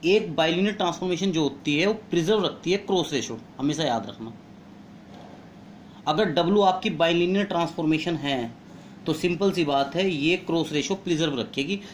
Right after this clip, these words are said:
कहने का मतलब अगर डब्ल्यू वन माइनस डब्ल्यू टू, मतलब डब्ल्यू वाले values का क्रॉस रेशो निकाल लोगे और जेड वाली values का क्रॉस रेशो निकाल लोगे, तो बराबर आएगा।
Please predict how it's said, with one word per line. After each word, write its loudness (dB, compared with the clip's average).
कहने 2
का 2
मतलब 0
अगर 0
डब्ल्यू 2
वन 2
माइनस 2
डब्ल्यू 0
टू, -2
मतलब 0
डब्ल्यू 0
वाले 2
values 2
का 0
क्रॉस -2
रेशो -4
निकाल 0
लोगे 2
और 4
जेड 2
वाली 2
values 2
का -4
क्रॉस -2
रेशो -4
निकाल 0
लोगे, -2
तो 0
बराबर -2
आएगा। -4